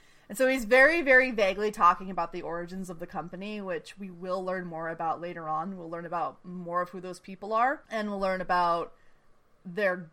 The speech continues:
goals, and we will also learn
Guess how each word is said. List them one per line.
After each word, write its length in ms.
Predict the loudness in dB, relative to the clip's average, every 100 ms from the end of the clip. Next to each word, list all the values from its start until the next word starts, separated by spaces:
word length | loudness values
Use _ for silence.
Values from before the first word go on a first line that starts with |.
| -4
goals, 840 | -2 -2 -2 -4 -6 -8 -10 -12 -14 -6
and 640 | -4 0 -2 -2 -6 -12 -16 -18 -20 -16
we 180 | -12 -8
will 160 | -4 0
also 840 | 2 2 2 0 2 2 0 -4 -10 _ -16
learn 580 | -6 -4 -2 -4 -6